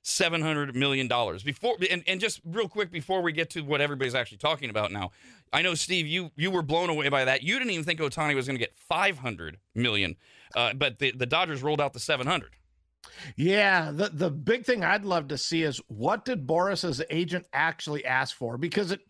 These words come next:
Speaker 2: you know, there's negotiations back and forth. If the Dodgers immediately came out and said, "Hey, look, we're gonna offer you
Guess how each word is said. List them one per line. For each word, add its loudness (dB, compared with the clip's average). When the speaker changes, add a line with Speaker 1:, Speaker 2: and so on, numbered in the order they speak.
Speaker 2:
you 0
know, 4
there's 2
negotiations 0
back 0
and -6
forth. 0
If 0
the 0
Dodgers 2
immediately 0
came 0
out 2
and -6
said, 0
"Hey, 4
look, -2
we're -2
gonna 0
offer 2
you -2